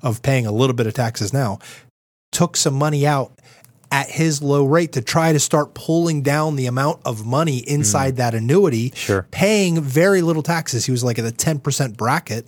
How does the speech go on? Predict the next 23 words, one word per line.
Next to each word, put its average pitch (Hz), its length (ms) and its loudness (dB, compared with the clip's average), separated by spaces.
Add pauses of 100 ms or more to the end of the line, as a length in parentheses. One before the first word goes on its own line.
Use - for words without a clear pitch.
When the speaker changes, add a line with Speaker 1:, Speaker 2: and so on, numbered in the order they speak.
(100)
Speaker 2:
Right. 90 180 0 (160)
Speaker 1:
on 143 220 4
that 135 180 0
distribution 139 600 -2
rather 135 280 0
than 123 220 -2
thirty 135 380 2
to 117 120 -2
forty 208 420 0
percent 123 520 -2 (280)
his 135 280 0
kids 277 400 -2
would 131 160 2
have 101 80 -8
paid 98 340 -6
Speaker 2:
Sure. 101 480 -2
Speaker 1:
at 131 240 -4
their 127 200 0
very 110 280 -4
high 120 560 -2 (160)
brackets. - 560 -8
Speaker 2:
Right. 90 220 -2 (720)
Speaker 1:
So 143 340 2